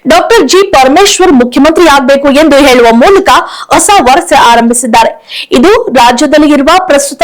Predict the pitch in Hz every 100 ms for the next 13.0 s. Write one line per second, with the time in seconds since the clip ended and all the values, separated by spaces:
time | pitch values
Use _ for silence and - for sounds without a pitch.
0 | 330 285 269 285 285 262 247 330 349 285
1 | 370 - - 277 285 339 381 392 277 269
2 | 262 262 247 339 247 285 277 - - 339
3 | 277 - 285 247 294 349 359 254 254 233
4 | 226 247 247 - - 311 370 440 440 440
5 | 403 - 302 277 330 311 302 330 277 311
6 | 320 294 403 403 294 254 269 - 302 311
7 | 370 359 349 415 - 330 294 370 480 494
8 | 403 277 277 370 392 269 311 - 262 277
9 | 311 262 294 381 349 262 269 - 302 349
10 | - 254 262 277 254 254 311 247 269 320
11 | 254 226 233 240 214 240 - - - -
12 | 277 277 262 254 294 262 233 339 392